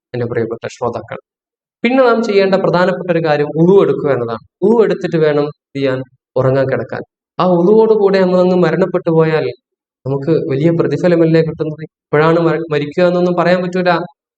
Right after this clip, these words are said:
ചിലപ്പോ ആ ഉറക്കത്തിൽ എങ്ങാനും സൈലന്റ് അറ്റാക്കിൽ അങ്ങ് മരണപ്പെട്ടു പോയാലോ?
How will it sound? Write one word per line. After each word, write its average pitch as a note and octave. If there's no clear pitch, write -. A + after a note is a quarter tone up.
ചിലപ്പോ D3
ആ F3+
ഉറക്കത്തിൽ F3
എങ്ങാനും F#3
സൈലന്റ് F3
അറ്റാക്കിൽ F3
അങ്ങ് F3
മരണപ്പെട്ടു E3+
പോയാലോ? E3+